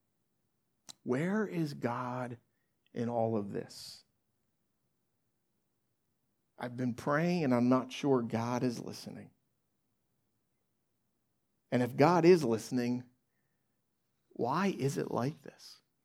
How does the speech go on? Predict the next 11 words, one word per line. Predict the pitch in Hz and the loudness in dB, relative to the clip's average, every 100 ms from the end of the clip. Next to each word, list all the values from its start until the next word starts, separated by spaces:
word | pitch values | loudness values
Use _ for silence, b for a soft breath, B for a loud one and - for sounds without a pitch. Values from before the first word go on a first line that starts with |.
| _ _ _ _ _ _ _ _ _ _ _ _ _ _ _ _ _ _ _ _ _ _ _ _ _ _ _ _ _ _ - b b | _ _ _ _ _ _ _ _ _ _ _ _ _ _ _ _ _ _ _ _ _ _ _ _ _ _ _ _ _ _ -20 b b
So | 175 | 12
now | 170 180 | 12 12
the | 160 | 8
story | - 185 165 | 10 12 12
goes | 160 143 | 10 10
on. | 147 170 160 | 10 10 10
That | 156 | 8
was | 151 | 10
our | 135 | 8
background | 131 143 139 147 139 127 | 10 8 10 8 8 8
to | 135 120 | 6 6